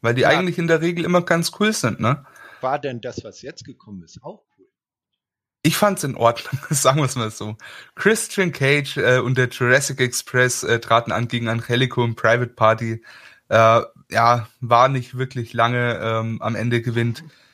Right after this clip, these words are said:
Speaker 1: das Team von Cage und, äh, Jungle Boy und Luchasaurus nach dem Frog Splash von Cage an Quen. Ähm, ja, ich, ich mag das, wenn das so High-Kaliber-Mult-, äh,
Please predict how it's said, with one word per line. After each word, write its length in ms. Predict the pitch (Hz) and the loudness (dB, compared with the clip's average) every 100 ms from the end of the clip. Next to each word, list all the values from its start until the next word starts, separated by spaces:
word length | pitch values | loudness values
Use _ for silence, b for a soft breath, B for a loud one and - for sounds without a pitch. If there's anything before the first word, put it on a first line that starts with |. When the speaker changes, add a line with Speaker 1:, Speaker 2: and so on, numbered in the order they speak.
| b | b
Speaker 1:
das 240 | - 117 - | -6 -4 -2
Team 240 | 131 127 123 | 2 2 2
von 280 | - 135 | 2 2
Cage 400 | 135 127 131 131 | 2 4 4 2
und, 420 | - 120 120 117 - | -4 -2 -2 -2 0
äh, 360 | 117 113 117 | 2 4 2
Jungle 360 | 113 - 117 120 | 0 0 0 0
Boy 240 | 113 117 | 2 2
und 120 | 113 110 | 2 -2
Luchasaurus 800 | 120 - 117 - 117 120 117 117 | -2 0 0 2 2 2 0 0
nach 200 | 113 113 | 0 2
dem 140 | 117 | -2
Frog 300 | - 127 135 | 2 2 2
Splash 380 | - 131 131 - | -4 0 2 2
von 260 | - 139 139 | 0 0 0
Cage 420 | 120 123 123 - | 0 0 -2 -4
an 220 | 110 117 | -4 -4
Quen. 440 | - 113 113 117 b b b b b b _ | -6 -2 0 -2 b b b b b b _
Ähm, 480 | 110 113 113 113 - _ _ - - | 4 4 4 -2 -10 _ _ -16 2
ja, 300 | 120 123 - b b b _ _ _ _ _ - | 4 4 0 b b b _ _ _ _ _ -10
ich, 260 | - - | -10 -6
ich 160 | 143 139 | -6 2
mag 240 | 135 160 | 4 4
das, 200 | 147 135 | -2 0
wenn 120 | 135 135 | 0 0
das 120 | 123 | 0
so 140 | 127 | 0
High-Kaliber-Mult-, 960 | 123 131 127 123 123 120 120 120 - - | 2 0 0 0 0 2 2 0 -2 -6
äh, 240 | 117 113 | -2 -2